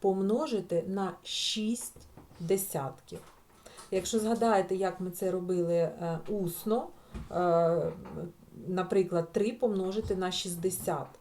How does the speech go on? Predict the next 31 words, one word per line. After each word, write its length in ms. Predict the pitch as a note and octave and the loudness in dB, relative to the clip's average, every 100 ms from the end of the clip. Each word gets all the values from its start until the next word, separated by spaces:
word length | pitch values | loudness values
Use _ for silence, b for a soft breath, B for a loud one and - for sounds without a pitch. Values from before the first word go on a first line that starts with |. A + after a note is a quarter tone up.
| b b | b b
Ми 140 | F#3 G#3 | -2 0
множили 520 | G#3+ F#3+ E3 F3 E3+ | 2 2 2 0 0
три 300 | - G3 F#3 | 2 2 4
на 180 | E3+ D#3+ | 2 0
шість, 640 | - - C#4+ F4 - - - - - - - - - - - | -2 0 0 0 -4 -12 -16 -18 -18 -18 -18 -14 -12 -12 -8
а 120 | - F3+ | -2 4
потім 340 | B3 C4+ E4+ | 4 2 -2
ще 160 | - G3 | 4 4
дописували 800 | F#3 F3+ G#3 - G3 F#3+ F#3 F#3 | 4 0 -4 -2 -2 0 0 0
нуль. 260 | F#3+ F3 C#3 - _ - _ - | 0 0 -2 -10 _ -20 _ -6
Так? 200 | G3+ - | -4 -4
Тобто 240 | E3+ E3+ | -6 -4
ще 240 | E3 - G#3+ | -4 2 4
множили 480 | F3+ F3+ F3+ E3+ E3+ | 4 0 0 -2 0
на 180 | E3+ | -2
десять, 520 | E3 D#3+ D3 - D#3+ - - - | 0 2 0 -4 -12 -14 -20 -6
дописували 640 | D#3+ D#3+ F3 F#3 E3+ D#3+ E3 | -6 -4 -6 -4 -2 0 0
нуль. 180 | D3 D#3+ B B | -2 -4 B B
Тут 220 | - F4 - | -8 -4 0
так 200 | A3 - | 0 0
само 380 | - F3+ E3+ D#3+ | -2 0 0 0
міркуємо. 600 | D#3+ - D#3 D3 C#3+ D#3+ | 0 -4 -6 -6 -4 -4
Нам 160 | E3+ | -4
спочатку 560 | E3 G#3+ A3 A#3 - E3+ | -2 -4 0 -2 -2 -8
тринадцять 640 | - G#3+ A3 E3+ D#3+ D#3+ | -2 0 2 0 -2 -6
треба 260 | - E3 E3 | -6 -4 -4
помножити 580 | E3 F3+ F3+ E3+ E3+ G3 | -4 -4 -2 -4 -4 -4
на 140 | A3 | -4
шість, 340 | A#3 E4 F4 E3+ | -4 -6 -6 -8
а 40 | |
потім, 380 | - A#3+ - | -4 -4 -4